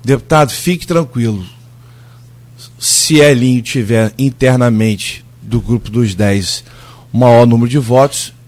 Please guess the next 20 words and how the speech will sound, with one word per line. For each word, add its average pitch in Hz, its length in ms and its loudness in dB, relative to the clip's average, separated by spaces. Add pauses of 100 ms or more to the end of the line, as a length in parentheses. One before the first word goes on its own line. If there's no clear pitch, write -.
(100)
eu 143 140 2
apoiarei 127 520 2
Elinho", 123 460 0 (800)
e 143 100 4
eu 123 100 4
deixei 123 380 -2
claro 120 440 0 (120)
que - 100 -12
se - 140 -4
acontecesse 113 920 -6
isso, 120 260 -8
eu 123 120 -4
também 113 380 0
apoiaria 110 540 2
o 107 40 2
vereador 107 480 0
Nildo 107 220 -6
Cardoso. 107 520 -10 (1600)
Pois 160 240 -2
bem, 113 400 -2